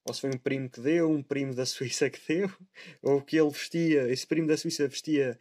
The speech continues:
há cinco anos atrás. E eram assim os putos, de antes. <laughs> De antes. Eu sou mesmo velho.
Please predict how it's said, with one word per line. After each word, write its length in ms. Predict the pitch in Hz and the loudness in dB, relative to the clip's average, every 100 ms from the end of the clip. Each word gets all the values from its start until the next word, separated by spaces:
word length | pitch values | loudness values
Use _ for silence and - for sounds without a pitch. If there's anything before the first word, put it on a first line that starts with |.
| - - | -16 -8
há 80 | 113 | -4
cinco 260 | 151 139 | -2 -2
anos 280 | 143 143 135 | -2 -2 -4
atrás. 420 | 135 - - - - _ _ _ _ _ _ _ _ _ _ _ _ _ _ _ _ _ _ | -6 0 -2 -2 -14 _ _ _ _ _ _ _ _ _ _ _ _ _ _ _ _ _ _
E 100 | 151 | 0
eram 160 | 190 240 | 4 4
assim 340 | 240 285 277 | 4 2 2
os 120 | 214 | 0
putos, 420 | - 226 202 - _ | 0 0 0 -10 _
de 140 | 143 | 2
antes. 380 | 165 - - - _ | 2 0 -12 -18 _
<laughs> 280 | - - - | -12 -12 -12
De 120 | 120 | -10
antes. 360 | 123 - - - _ _ _ _ _ _ - - - | -10 -10 -16 -16 _ _ _ _ _ _ -20 -18 -14
Eu 60 | 139 | -10
sou 140 | 120 | -4
mesmo 200 | 123 120 | -2 -2
velho. 280 | 113 110 | -2 -4